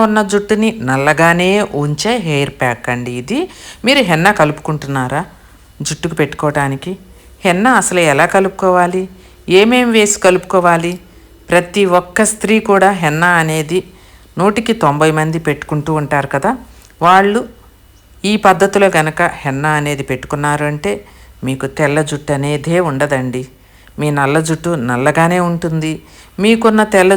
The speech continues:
జుట్టు కూడా నల్లగా మారుతుంది. ఇలా కనుక హెన్నా కనుక కలిపి పెట్టుకున్నారు అంటే,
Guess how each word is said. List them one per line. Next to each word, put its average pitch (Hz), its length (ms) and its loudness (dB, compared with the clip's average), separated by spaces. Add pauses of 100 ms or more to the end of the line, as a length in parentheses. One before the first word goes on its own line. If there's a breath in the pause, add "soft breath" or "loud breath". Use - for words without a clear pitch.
జుట్టు 196 300 -2
కూడా 262 180 4 (480 loud breath)
నల్లగా 165 380 6 (100)
మారుతుంది. 156 600 0 (520 loud breath)
ఇలా 208 180 6 (120)
కనుక 185 200 2 (640 loud breath)
హెన్నా 160 280 2 (100)
కనుక 151 340 -2
కలిపి 147 360 -2
పెట్టుకున్నారు 139 680 -2 (120)
అంటే, 127 240 -4